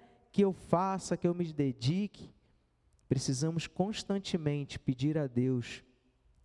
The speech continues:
que Ele traga paz aos nossos corações,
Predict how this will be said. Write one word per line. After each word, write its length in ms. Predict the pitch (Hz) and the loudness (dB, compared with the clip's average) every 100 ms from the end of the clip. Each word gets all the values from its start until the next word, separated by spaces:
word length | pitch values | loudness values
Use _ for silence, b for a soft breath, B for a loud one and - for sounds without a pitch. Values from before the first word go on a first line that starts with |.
| - - | -20 0
que 220 | 131 135 | 2 4
Ele 380 | 147 151 147 131 b b b b b _ - - _ | 2 2 0 -2 b b b b b _ -20 -20 _
traga 340 | - 147 156 147 | 2 2 0 -2
paz 600 | - _ 156 180 190 165 | -4 _ 4 4 2 2
aos 240 | 170 143 | 0 0
nossos 440 | 139 151 156 - - | 0 2 0 -4 -2
corações, 920 | 147 143 139 - - 131 139 147 - | 0 2 0 -2 -2 0 0 -2 -6